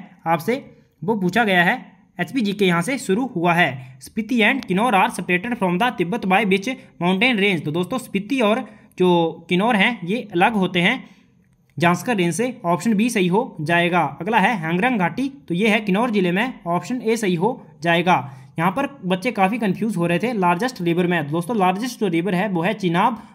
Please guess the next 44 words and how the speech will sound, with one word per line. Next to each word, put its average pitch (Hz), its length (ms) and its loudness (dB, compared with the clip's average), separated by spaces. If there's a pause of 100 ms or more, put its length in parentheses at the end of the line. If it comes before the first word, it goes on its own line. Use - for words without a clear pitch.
और 180 120 0
जो 196 120 2
लॉन्गेस्ट 185 400 2
की 202 120 0
बात 175 220 2
करें 190 240 0
तो 220 80 -2
लॉन्गेस्ट 190 400 0
है 240 160 2
सतलुज, 175 500 0 (340)
तो 165 60 -2
आपने 208 240 0
याद 214 220 4
रखना 175 240 -2
है 226 140 0
यहाँ 175 160 0
पर 247 160 -2 (160)
चिनाब 202 280 0
इसका 226 300 -2
सही 170 220 -2
आंसर 165 260 -2
हो 226 320 0
जाएगा। 170 400 4 (480)
अगला 220 220 2
है 214 180 4 (420)
by 180 160 4
which 226 220 -2
name 214 260 2
Himachal 175 400 0
is 180 160 4
introduced 214 580 -2
on 180 200 0
the 226 100 2 (260)
tourism 190 340 0
map, 180 320 4
तो 151 60 -4
ये 190 140 0
है 208 240 2
देवभूमि, 190 440 2 (220)
ऑप्शन 170 320 0
डी 233 160 0
करेक्ट 165 300 -2
हो 240 320 0
जाएगा। 175 400 2